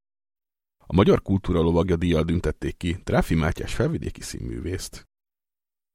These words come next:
Megemlékezés Mikszát Kálmán születésének százhetvenedik évfordulója alkalmából. Huszonegy nemzetek közti magyar fotószalon.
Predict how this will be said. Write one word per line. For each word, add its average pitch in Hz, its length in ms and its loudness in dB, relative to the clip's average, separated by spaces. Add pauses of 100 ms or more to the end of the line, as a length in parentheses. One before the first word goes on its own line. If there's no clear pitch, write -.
(140)
Megemlékezés 90 760 2
Mikszát - 340 0
Kálmán 82 300 0
születésének 85 720 -2
százhetvenedik 87 760 -4
évfordulója 71 640 -4
alkalmából. 73 1000 -4 (1120)
Huszonegy 90 380 2
nemzetek 104 420 0
közti - 280 -8
magyar 139 280 -2
fotószalon. - 760 -8